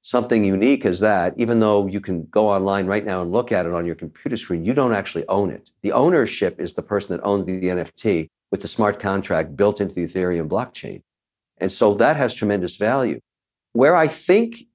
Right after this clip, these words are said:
the most interesting market is and where I'm going and where I'm investing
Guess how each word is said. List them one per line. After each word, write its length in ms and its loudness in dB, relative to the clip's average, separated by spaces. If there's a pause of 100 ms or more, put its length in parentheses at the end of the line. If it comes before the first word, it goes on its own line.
(160)
the 80 0
most 340 2
interesting 500 0
market 320 0
is 160 2
and 120 0
where 240 2
I'm 260 0
going 340 2
and 120 -2
where 120 0
I'm 180 0
investing 960 -4